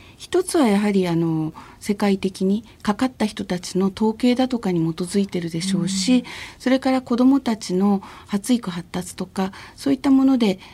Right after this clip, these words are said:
Speaker 1: こう、体格が変わってくる時期とか、
Speaker 2: うん。
Speaker 1: そういった要素もあるんじゃないかと思います。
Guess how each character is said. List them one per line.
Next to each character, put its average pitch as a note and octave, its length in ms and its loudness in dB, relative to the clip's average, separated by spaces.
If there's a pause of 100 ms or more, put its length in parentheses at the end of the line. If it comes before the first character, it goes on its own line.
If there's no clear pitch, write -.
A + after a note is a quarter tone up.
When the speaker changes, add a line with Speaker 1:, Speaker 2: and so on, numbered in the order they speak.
(180)
Speaker 1:
こ - 340 -4
う、 - 240 -20
体 G3 160 2
格 F#3 260 0
が F3 80 -8
変 F#3 80 -2
わ F#3 100 0
っ - 20 -18
て G3 100 -8
く F#3+ 140 -4
る E3 80 -6
時 - 140 -10
期 - 100 -18
と E3 100 -14
か、 G3 320 0 (240)
Speaker 2:
う F#3+ 40 -8
ん。 - 20 -8
Speaker 1:
そ C4+ 140 0
う - 20 2
い - 20 0
っ - 40 -4
た C#4 100 2
要 D4 160 4
素 A#3+ 100 0
も F#3+ 140 4
あ G3 60 4
る G3+ 100 6
ん - 20 4
じ F#3 80 -2
ゃ E3 60 0
な F3 100 2
い F3 60 2
か E3+ 100 -6
と D#3 140 -6
思 D#3+ 180 -2
い D#3+ 60 -2
ま D#3 100 -4
す。 - 220 -8